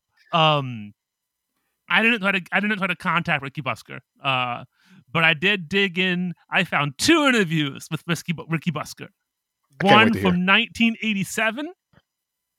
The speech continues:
Speaker 1: and one from twenty twenty. <laughs> So
Speaker 2: Wow, what a, what a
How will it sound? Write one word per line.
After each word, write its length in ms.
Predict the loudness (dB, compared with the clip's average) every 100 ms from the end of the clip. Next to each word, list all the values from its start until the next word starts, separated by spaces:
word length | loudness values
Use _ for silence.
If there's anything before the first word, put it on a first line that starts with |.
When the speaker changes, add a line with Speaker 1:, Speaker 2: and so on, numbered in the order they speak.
| _ -2
Speaker 1:
and 200 | 0 2
one 240 | 4 4 4
from 180 | -2
twenty 380 | -4 -2 0 0
twenty. 480 | -2 -2 -4 -4 -12 -16
<laughs> 100 | -18 -18 _ _ _ _ -2 -2 _ _ _ _ _ _ -12
So 180 | -2 4
Speaker 2:
Wow, 440 | 4 4 0 -4
what 240 | 0 2 4
a, 200 | 2 2
what 240 | 2 4 4
a 240 | 0 -2